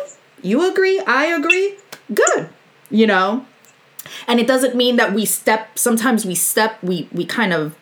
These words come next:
step outside those boundaries, or we kind of violate, in a sense, those boundaries.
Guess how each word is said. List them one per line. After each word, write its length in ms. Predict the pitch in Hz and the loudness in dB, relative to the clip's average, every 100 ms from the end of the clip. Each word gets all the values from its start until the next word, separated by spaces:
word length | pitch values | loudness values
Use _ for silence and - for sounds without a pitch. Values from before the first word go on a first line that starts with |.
| _ _ _ - | _ _ _ -12
step 280 | - 202 190 | -4 -2 -2
outside 400 | 160 - 196 208 | -4 -2 -2 0
those 180 | 214 208 | -2 0
boundaries, 480 | 226 214 208 214 | 0 0 0 0
or 60 | 170 | 0
we 140 | 143 | -2
kind 260 | 143 196 175 | -4 -4 -2
of 140 | 147 | -2
violate, 500 | 147 151 202 208 220 | -2 0 2 2 2
in 100 | 220 | 2
a 60 | 220 | 0
sense, 320 | 220 226 226 | 0 -2 0
those 160 | 233 220 | 0 0
boundaries. 460 | 226 226 233 240 | 0 0 0 -2